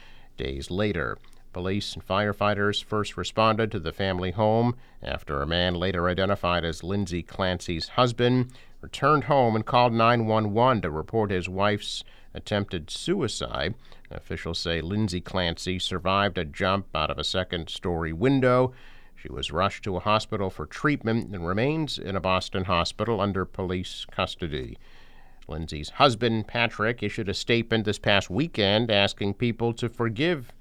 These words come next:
his wife for what transpired. An investigation into the deaths of the children remains ongoing.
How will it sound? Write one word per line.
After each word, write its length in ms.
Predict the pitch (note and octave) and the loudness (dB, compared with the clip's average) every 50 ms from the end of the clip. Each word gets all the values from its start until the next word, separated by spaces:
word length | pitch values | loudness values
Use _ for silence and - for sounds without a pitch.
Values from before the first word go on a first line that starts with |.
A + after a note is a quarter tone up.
| - - - - - - - | -20 -20 -20 -20 -20 -16 -6
his 200 | - G2+ G2+ F#2+ | -4 -2 -2 -2
wife 400 | F2+ F#2+ F#2+ F#2 G#2 A#2+ B2+ B2 - - - - | -2 -2 0 2 2 2 0 -2 -4 -12 -14 -8
for 260 | - G#2+ G#2 G#2 G2+ | -4 -2 -2 -2 -2
what 340 | F#2+ E2+ F#2+ F#2+ G2 - - | -2 -2 -2 -2 -2 -4 -8
transpired. 960 | - - G2 F2+ F2+ F#2 - - - - F#2 E2+ D2 C2 C2 A#1 G1+ - - - - - | -8 -6 -4 -2 -2 -2 -4 -6 -4 -2 -2 -2 -2 -2 -4 -6 -8 -8 -10 -12 -12 -10
An 160 | - - C2+ C2+ | -10 -8 -6 -6
investigation 1000 | D2 C#2+ D#2 F2 - - - A2 G2+ A#2+ C3 C3 - - A#2 A#2+ B2 A#2 G#2+ | -6 -4 -4 -4 -4 -4 -6 -4 -4 -2 -2 -2 -2 -2 -2 0 0 0 -2
into 160 | G2+ F#2+ G2 | -2 -4 -4
the 120 | F#2 F#2 F2+ | -4 -6 -4
deaths 400 | - F#2+ F2+ F2 - - - - | -4 -2 -4 -4 -4 -8 -8 -8
of 120 | F#2+ E2 | -6 -6
the 80 | F#2 F#2 | -8 -10
children 560 | - - - C#3+ C3+ G#2+ F#2 F#2 F#2+ F#2+ G2 - - - - - - - - - - | -8 -4 -4 -2 -2 -2 -2 -2 0 -2 -2 -6 -10 -16 -18 -20 -20 -20 -20 -16 -10
remains 500 | E2+ E2 D#2+ E2 E2+ E2+ F2 F2 D#2 - | -8 -6 -4 -2 -2 -2 -2 -4 -4 -8
ongoing. 880 | - - D#2 E2 E2+ D#2+ D#2+ D#2+ D#2+ G#2 A2 A2 F#2 E2+ F2 F#2 F#2 | -8 -6 -4 -4 -2 -4 -4 -2 0 2 2 2 2 0 0 -2 -4